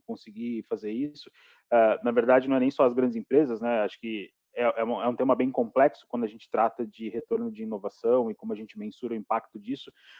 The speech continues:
mas eu diria que o, o pontapé inicial que eu vejo que é muito mais latente nas startups,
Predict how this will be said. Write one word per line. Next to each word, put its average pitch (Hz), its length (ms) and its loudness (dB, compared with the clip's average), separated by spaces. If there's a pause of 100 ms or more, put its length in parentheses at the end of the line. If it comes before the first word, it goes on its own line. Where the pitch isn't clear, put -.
(120)
mas 127 60 2
eu 139 80 4
diria 139 260 4
que 151 180 4
o, 147 240 6
o 131 160 -8
pontapé 139 440 0
inicial 139 320 2
que - 80 2
eu 135 60 4
vejo 139 280 2 (300)
que 147 100 4
é 143 40 8
muito 151 260 -2
mais 143 180 6
latente 147 540 4
nas 127 180 0
startups, 120 760 0